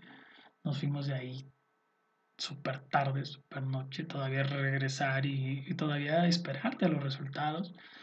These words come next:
Doce y media de la mañana teníamos, porque era... y veíamos desfilar gente o, o los que estábamos ahí. Pues veíamos que si cuando salías con seis hojitas, era porque estabas contagiado.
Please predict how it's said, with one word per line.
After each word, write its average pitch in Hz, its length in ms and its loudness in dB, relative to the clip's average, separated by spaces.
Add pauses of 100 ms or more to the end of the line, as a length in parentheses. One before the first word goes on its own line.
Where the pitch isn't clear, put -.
(420)
Doce 143 360 0
y 143 40 0
media 139 260 2
de 131 100 -2
la 127 140 -8 (120)
mañana 139 440 0
teníamos, 135 320 -2
porque - 300 -6
era... 143 260 -4 (300)
y - 80 8
veíamos 165 320 6
desfilar 143 340 0
gente 147 400 -2
o, 139 100 -4
o 143 400 -2
los 139 140 -4
que - 60 -8
estábamos 147 360 -4
ahí. 135 240 -2 (1800)
Pues 151 140 0
veíamos 143 280 2
que - 100 0
si 139 360 0 (140)
cuando 147 280 4
salías 156 300 4
con 185 160 8
seis 185 240 10
hojitas, 208 580 6 (640)
era 156 220 2
porque 143 280 -6
estabas 143 360 -4
contagiado. - 600 -4